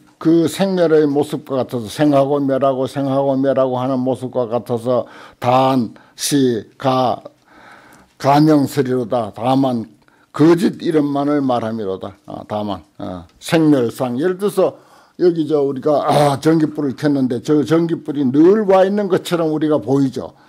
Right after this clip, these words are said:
어, 우리 눈의 한계는 거기까지야. 착각하고 있는 거죠. 저게 일체, 어, 수십 번, 어, 오는 거죠. 어, 영화 필름도 마찬가지지 않습니까? 어, 수십 장면이 한꺼번에 찍히니까 우리 눈은 그거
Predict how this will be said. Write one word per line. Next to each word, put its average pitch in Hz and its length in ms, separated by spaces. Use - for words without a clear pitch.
어, 107 180
우리 151 240
눈의 160 360
한계는 143 540
거기까지야. 104 600
착각하고 135 600
있는 104 220
거죠. 85 180
저게 175 540
일체, 208 380
어, 120 320
수십 240 460
번, 196 420
어, 131 260
오는 143 280
거죠. - 380
어, 104 220
영화 190 320
필름도 233 420
마찬가지지 143 540
않습니까? 113 540
어, 107 300
수십 254 440
장면이 196 480
한꺼번에 165 560
찍히니까 156 500
우리 151 280
눈은 180 400
그거 151 340